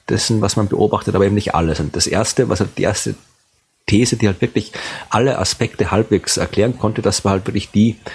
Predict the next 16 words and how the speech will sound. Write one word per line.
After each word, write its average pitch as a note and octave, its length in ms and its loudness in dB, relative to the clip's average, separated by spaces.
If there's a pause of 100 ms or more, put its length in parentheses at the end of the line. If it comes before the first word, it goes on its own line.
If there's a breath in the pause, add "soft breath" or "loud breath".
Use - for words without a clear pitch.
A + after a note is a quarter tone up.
(220 loud breath)
dass - 300 0 (220)
ein F#2+ 360 2 (120)
großes G2+ 540 0
Drum, B2 280 0
so G#2 120 -4
groß G2+ 280 -2
wie G2 60 0
der E2 80 2
Mars E2+ 340 0
ungefähr, B2 540 0 (760)
mit - 200 -2
der F2 60 2
jungen F#2+ 220 2
Erde F#2 240 0
zusammengestoßen B2+ 760 0
ist C3+ 300 0